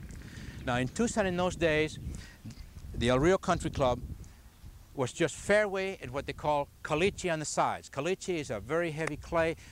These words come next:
but when you walk on it, it just gets into powder. And with the galleries,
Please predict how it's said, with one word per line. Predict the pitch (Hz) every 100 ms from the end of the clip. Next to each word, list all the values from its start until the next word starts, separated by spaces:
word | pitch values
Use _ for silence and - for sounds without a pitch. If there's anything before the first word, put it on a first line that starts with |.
| -
but | 117
when | 113
you | 127
walk | 135 190 196 151
on | 135
it, | 151
it | 123
just | 156 -
gets | 156 147
into | 131
powder. | - - 127 92 - - - - - -
And | -
with | 101 107
the |
galleries, | 113 180 180 170 165